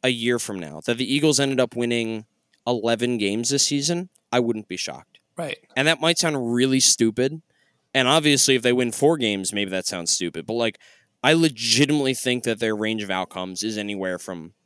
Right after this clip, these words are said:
Speaker 1: like, three to four games to, like, eleven or
Speaker 2: Yeah.
Speaker 1: twelve.
Speaker 2: <clears throat> I, twelve may
Speaker 1: Like,
Speaker 2: be a little bit of a push, but
Speaker 1: Yeah, probably not twelve. I don't know why eleven. And t-, I, I threw it out there. I was like, as soon as I said it, I was like, "Nah, twelve's too much."
Speaker 2: <laughs> Yeah, you're like,
Speaker 1: There's, there's only one more than eleven,
Speaker 2: "Let
Speaker 1: but
Speaker 2: me see
Speaker 1: still.
Speaker 2: how far I can push this." No, you're,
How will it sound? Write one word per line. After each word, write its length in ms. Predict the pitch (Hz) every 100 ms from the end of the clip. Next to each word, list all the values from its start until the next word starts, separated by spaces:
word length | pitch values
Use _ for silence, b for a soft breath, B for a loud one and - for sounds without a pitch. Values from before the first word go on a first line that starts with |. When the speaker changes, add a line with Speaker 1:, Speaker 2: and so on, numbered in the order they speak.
| _ -
Speaker 1:
like, 220 | 95 -
three 320 | - 117 120
to 80 | 117
four 260 | - 117
games 600 | 107 104 110 110 - - - _ -
to, 120 | 110
like, 180 | 98 92
eleven 440 | 92 87 85 80 - _ -
or 80 |
Speaker 2:
Yeah. 140 | 123 104
Speaker 1:
twelve. 220 | 58 - -
Speaker 2:
<clears throat> 420 | 196 - - -
I, 160 | 131 - -
twelve 260 | - 170 143
may 60 | 104
Speaker 1:
Like, 80 | 113
Speaker 2:
be 40 |
a 40 |
little 140 | - 110
bit 80 | 101
of 100 | 110
a 20 |
push, 360 | - - - -
but 100 | -
Speaker 1:
Yeah, 180 | 147 123
probably 340 | 165 170 156 127
not 200 | 113 -
twelve. 220 | 101 -
I 80 | 147
don't 100 | 185
know 80 | 175
why 220 | 165 156 -
eleven. 280 | 135 127 127
And 120 | 120 -
t-, 60 |
I, 160 | 131 139
I 120 | 143
threw 140 | 151 190
it 60 |
out 140 | 160 165
there. 140 | 156
I 20 |
was 140 | 147 135
like, 100 | 127
as 140 | 120
soon 160 | 180 165
as 40 |
I 40 | 135
said 180 | 135
it, 40 | 120
I 20 |
was 100 | 113
like, 140 | 117
"Nah, 160 | - 104
twelve's 400 | - 123 - -
too 80 | 277
much." 360 | 147 113 -
Speaker 2:
<laughs> 0 |
Yeah, 260 | 160 147 151
you're 200 | 135 135
like, 160 | 131 165
Speaker 1:
There's, 140 | 156
there's 180 | 170 165
only 200 | 190 185
one 260 | 165 180
more 200 | 170 170
than 120 | 160 147
eleven, 360 | 143 135 104
Speaker 2:
"Let 100 | 101
Speaker 1:
but 40 | 185
Speaker 2:
me 60 |
see 180 | 160 -
Speaker 1:
still. 80 | 147
Speaker 2:
how 60 | 131
far 240 | - 127
I 60 | 120
can 140 | 123
push 240 | 127 143 -
this." 200 | 117 -
No, 260 | 131 98 -
you're, 200 | 127